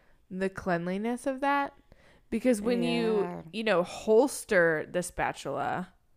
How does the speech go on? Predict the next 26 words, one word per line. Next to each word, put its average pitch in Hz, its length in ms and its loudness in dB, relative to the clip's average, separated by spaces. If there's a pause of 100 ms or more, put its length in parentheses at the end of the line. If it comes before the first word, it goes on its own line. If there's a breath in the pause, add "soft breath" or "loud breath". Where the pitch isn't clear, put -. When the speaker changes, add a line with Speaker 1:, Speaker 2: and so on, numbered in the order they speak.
(580)
Speaker 1:
you're 190 160 -2
getting 254 400 0
that 202 240 2
debris 180 840 -2 (480)
in 208 580 -4
Speaker 2:
You're 208 160 0
thinking 202 400 -4
about 185 200 0
it - 100 -4
too - 120 -6
Speaker 1:
in 220 200 0
the 190 60 2
Speaker 2:
much. 180 80 -4
Speaker 1:
holster. 190 560 -2
And 180 200 -4
is 214 260 -2
he 277 260 -2
really 220 680 0
going 185 460 -2
to 190 140 -6
go 175 320 -2
in 180 260 -4
there 165 220 -4
and 170 200 -6
clean 196 400 -8
out 175 380 -2